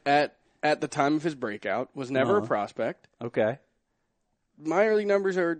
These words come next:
Speaker 1: fine, but he had a six forty E R A last year. This is not someone that two years ago anybody saw coming as even a ma-, a fringe major leaguer.
Speaker 2: Okay, but why, why is that unique to pitching?
Speaker 1: Because it happens more with pitching.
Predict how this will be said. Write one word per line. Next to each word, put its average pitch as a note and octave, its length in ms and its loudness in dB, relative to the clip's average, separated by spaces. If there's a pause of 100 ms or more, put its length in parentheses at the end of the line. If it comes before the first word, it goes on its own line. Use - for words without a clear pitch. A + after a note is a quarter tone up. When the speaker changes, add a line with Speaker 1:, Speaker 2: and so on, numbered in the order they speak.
Speaker 1:
fine, A3 680 -4
but G#3 100 0
he G#3+ 80 -6
had A3 120 4
a D#3+ 200 2
six - 380 -6
forty F3+ 400 4
E F3+ 80 4
R C#3 180 6
A A#3+ 80 8
last C3+ 300 0
year. C3+ 120 -2
This G#3 200 0
is G3+ 120 0
not F#3+ 300 8
someone F3 440 4
that C3+ 240 2 (340)
two - 180 -2
years D#3+ 360 4
ago G#2+ 200 -2
anybody A#2 460 2
saw - 240 -6
coming C3+ 420 2
as A#2 320 -4
even F3 220 -2
a G#2 60 -6
ma-, A2 260 -8
a F#2+ 160 -8 (100)
fringe F#3 460 -2
major F#2+ 340 -10
leaguer. - 240 -20 (160)
Speaker 2:
Okay, D3+ 480 -4 (160)
but D3 120 -6
why, C#3+ 840 -2 (200)
why B2 220 4
is D3+ 120 4
that D3+ 160 4
unique C#3+ 320 -4
to - 100 -14
pitching? - 460 -10 (1200)
Speaker 1:
Because C#3 260 -10
it B2+ 100 -6
happens C3 360 -6
more C3+ 180 -6
with C3+ 160 -10
pitching. D#2 300 -8